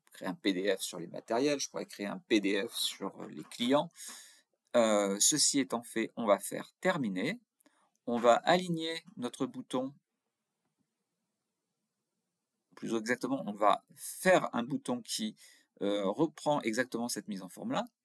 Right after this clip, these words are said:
Donc, format, euh, organisé. Oh, il aurait fallu sélectionner les deux. Aligné haut.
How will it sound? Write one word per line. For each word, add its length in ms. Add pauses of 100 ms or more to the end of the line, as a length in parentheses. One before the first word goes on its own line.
Donc, 420 (1700)
format, 640 (840)
euh, 140
organisé. 760 (1700)
Oh, 60
il 160
aurait 140
fallu 200
sélectionner 560
les 100
deux. 220 (2500)
Aligné 640 (640)
haut. 220